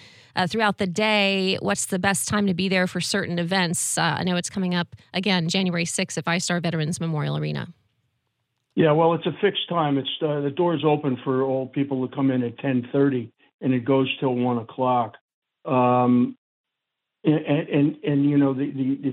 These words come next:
Speaker 2: first part of eleven to twelve are the speakers, and then from about twelve or so to one o'clock is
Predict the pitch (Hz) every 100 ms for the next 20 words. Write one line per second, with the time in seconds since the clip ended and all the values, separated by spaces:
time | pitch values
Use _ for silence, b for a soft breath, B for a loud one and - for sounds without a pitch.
0 | 135 156 151 - 147 139 151 139 127 131
1 | 127 143 143 135 135 - 143 139 131 123
2 | 113 117 - 139 139 123 117 - - _
3 | _ _ 127 135 143 139 139 135 127 131
4 | 127 - 139 139 131 123 - 131 120 117
5 | 127 117 - 127 120 120